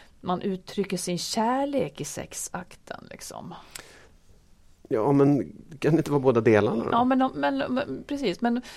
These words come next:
Speaker 1: det kan det säkert vara. Men vad tror du om det? Tror du att man, tror du inte att sex är ett uttryck främst för sexlust?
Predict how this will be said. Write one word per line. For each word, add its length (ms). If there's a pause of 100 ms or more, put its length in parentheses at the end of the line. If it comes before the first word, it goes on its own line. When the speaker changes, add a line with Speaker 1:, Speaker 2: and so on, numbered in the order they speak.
(160)
Speaker 1:
det 180
kan 160
det 80
säkert 300
vara. 220
Men 200
vad 140
tror 260
du 400
om 220
det? 200
Tror 240
du 380
att 200
man, 260 (1300)
tror 160
du 320
inte 400
att 220
sex 640
är 120
ett 300 (200)
uttryck 420
främst 720
för 460 (520)
sexlust? 880